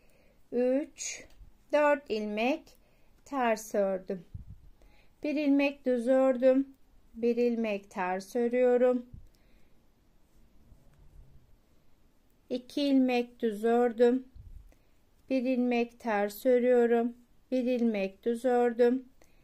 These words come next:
İki ilmek ters ördüm. Ve kenar ilmeğimi düz ördüm. Sıramı tamamladım. Evet, örgümüzün ikinci sırası da bundan ibaret.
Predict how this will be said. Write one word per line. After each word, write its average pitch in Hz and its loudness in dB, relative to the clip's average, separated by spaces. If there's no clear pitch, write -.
İki 262 -6
ilmek 233 -2
ters 233 -2
ördüm. 254 2
Ve 262 2
kenar 247 0
ilmeğimi 202 -2
düz 240 -4
ördüm. 240 0
Sıramı 233 -4
tamamladım. 208 -8
Evet, 262 0
örgümüzün 254 2
ikinci 247 -2
sırası 220 -4
da 233 0
bundan 220 -4
ibaret. 202 -4